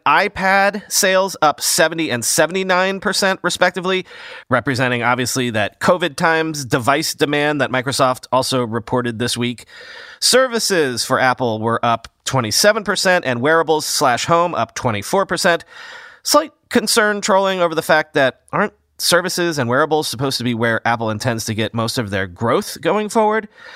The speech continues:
Also, speaking of concerning, on the earnings call, Tim Cook was forced to admit that supply shortages will likely impact the Mac and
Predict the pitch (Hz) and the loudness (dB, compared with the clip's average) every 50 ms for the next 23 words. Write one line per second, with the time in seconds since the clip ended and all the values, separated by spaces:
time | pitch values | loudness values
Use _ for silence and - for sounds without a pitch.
0 | - - - - - - - - _ _ - 185 202 208 - - 214 202 202 - | -20 -20 -20 -20 -20 -20 -20 -20 _ _ 0 2 2 2 0 0 2 2 2 0
1 | - 208 208 202 190 185 180 - - 175 - 196 185 185 180 - 160 165 160 160 | -2 -2 -2 0 0 0 0 0 -2 -2 0 0 0 0 2 2 2 2 2 0
2 | 156 - - 190 220 247 240 - - 165 156 - - 208 214 - - - 208 202 | -2 0 2 2 2 0 0 2 2 2 2 2 0 -2 -2 -2 -2 0 0 0
3 | - - 170 147 - - - 160 165 - - 160 143 131 151 147 - - 135 - | 0 0 0 0 0 0 0 0 -2 0 0 -2 0 0 0 -2 -2 -2 -4 -2
4 | - - - - 135 - - - - - 170 165 175 190 208 220 220 208 - - | -2 -2 0 0 -2 -2 -4 -10 -4 0 2 2 2 2 0 0 -2 -2 0 0
5 | 208 208 202 214 175 214 214 214 196 - - - - - - - - - 113 143 | 2 2 0 0 0 0 -2 -2 -4 -8 -16 -20 -20 -20 -20 -18 -8 -2 0 0
6 | 156 156 156 156 175 196 - 214 220 - - 180 175 - 175 180 165 165 - - | 2 2 2 2 0 0 0 -2 -2 0 0 -2 0 0 0 0 0 0 -2 -6
7 | - 135 139 143 131 131 135 143 160 180 180 - 165 156 139 | -6 -4 -2 -2 0 0 0 0 0 0 0 0 -2 -2 -2